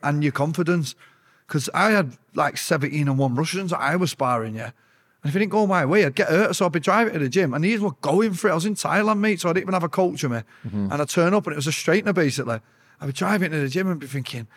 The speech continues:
Speaker 1: my belly would be going and all that. And, like, I've been doing it forever.
Speaker 2: Yeah.
Speaker 1: So that feeling that you're on about,
Speaker 2: Mm.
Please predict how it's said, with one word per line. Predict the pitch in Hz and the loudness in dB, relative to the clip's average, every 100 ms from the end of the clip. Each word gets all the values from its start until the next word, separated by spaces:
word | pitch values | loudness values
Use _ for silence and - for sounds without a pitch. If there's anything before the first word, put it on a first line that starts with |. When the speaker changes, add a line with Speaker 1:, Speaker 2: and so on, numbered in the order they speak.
| - | -10
Speaker 1:
my | - | -8
belly | 131 156 185 | -2 0 2
would | 233 | 2
be | 226 | 2
going | 208 220 220 | 2 4 4
and | 180 | 4
all | 139 123 | 2 4
that. | 170 202 | 2 2
And, | 190 | 2
like, | 170 139 - _ _ _ | 2 0 -4 _ _ _
I've | - | -8
been | 240 | -2
doing | 247 233 | 2 2
it | 147 | 2
forever. | 147 180 254 202 _ - | 2 6 4 2 _ -4
Speaker 2:
Yeah. | 107 104 95 | -2 -2 0
Speaker 1:
So | 190 | 4
that | 190 226 | 4 4
feeling | - 240 226 | 2 4 4
that | 156 165 | 4 2
you're | 143 139 | 4 4
on | 202 | 4
about, | 156 127 117 | 2 0 0
Speaker 2:
Mm. | 110 | -4